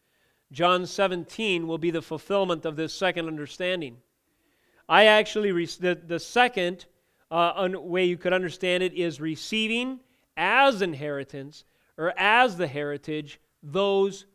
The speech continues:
who fear your name. <clears throat> "You have given me as a heritage, as an inheritance, those who fear your name." Turn to John seventeen. We'll touch upon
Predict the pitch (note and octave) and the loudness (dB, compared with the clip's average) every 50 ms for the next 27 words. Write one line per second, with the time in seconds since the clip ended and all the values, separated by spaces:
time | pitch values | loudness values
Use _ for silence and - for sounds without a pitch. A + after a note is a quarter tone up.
0 | _ _ - F3+ F3 E3+ - - - A3 - F3 F3 F3 F3 D#3 D3 C3+ - _ | _ _ -4 -4 -4 -4 -6 -10 -10 -6 -4 -2 -2 -2 -2 -4 -4 -6 -10 _
1 | _ _ _ _ _ - D3+ D#3 D#3 D3 C#3+ C#3 C3 C3 - D3+ C#3+ C#3+ C#3 C3 | _ _ _ _ _ -6 -4 -2 -2 -2 -2 -4 -8 -10 -6 -4 -4 -4 -4 -4
2 | B2 A2+ B2+ _ _ _ _ _ _ _ _ _ _ _ - - A#3+ A#3 F#3+ F#3+ | -8 -14 -18 _ _ _ _ _ _ _ _ _ _ _ -4 -2 0 0 0 0
3 | F#3+ F3+ E3 C#3+ B2 C3+ G3+ A3 A#3 A3+ G#3+ A3 A3 G#3+ E3+ F3 F#3 G#3 A#3 B3 | 0 0 -2 -2 2 2 4 4 4 2 0 0 0 2 2 4 6 6 6 6
4 | G#3+ G#3 A#3+ G3+ F#3 G#3 G3+ F#3 E3 - - D#3 C#3 - - - E3 F3+ G3+ A3 | 4 2 -2 -2 -2 -2 -4 -4 -4 -4 -6 -8 -8 -10 -6 -2 2 2 4 2
5 | G#3+ G#3 A3 G#3+ G3 D#3+ D#3 D#3+ D#3 D3+ D3 D#3 D#3+ D#3 - - _ _ _ _ | 2 0 -4 -4 -4 -4 -4 -4 -4 -6 -6 -8 -10 -10 -12 -16 _ _ _ _
6 | _ _ - B2+ B2+ F3+ F#3 F#3+ G3+ G#3 A3 A3+ G3 - - _ _ _ _ - | _ _ -14 -4 0 0 2 4 4 2 2 0 -2 -8 -18 _ _ _ _ -10
7 | D#3 C#3+ - - F#3+ F#3 F3 D#3+ D3+ D3 C#3 - _ _ _ _ E3 D3+ D3 D3 | -10 -10 -8 -6 -2 -2 0 0 -2 -4 -6 -10 _ _ _ _ -8 -6 -4 -4
8 | D3+ D3 D3 C#3+ C#3 B2+ B2+ B2 _ _ _ _ _ _ _ _ _ _ _ _ | -4 -4 -4 -4 -6 -10 -14 -20 _ _ _ _ _ _ _ _ _ _ _ _
9 | _ _ _ _ _ _ _ _ - D#3+ D#3+ D#3+ D#3+ D3+ C3 D#3+ E3 E3 D#3+ D#3+ | _ _ _ _ _ _ _ _ -8 -8 -6 -6 -6 -6 -4 -2 -2 -2 -2 -4
10 | D3+ - E3+ D#3 D3+ C#3+ - E3+ E3 E3 D#3+ D#3 - _ _ _ _ _ _ _ | -4 -6 -6 -6 -8 -10 -8 -8 -6 -6 -6 -8 -12 _ _ _ _ _ _ _
11 | _ - D#3 E3 D#3+ - E3 E3+ - - D#3 C3+ - D#3+ D#3 D#3+ D#3+ D#3 D#3 D3+ | _ -8 -8 -8 -4 -4 -4 -4 -4 -6 -8 -10 -6 -4 -2 0 0 -2 -2 -6
12 | D3 | -10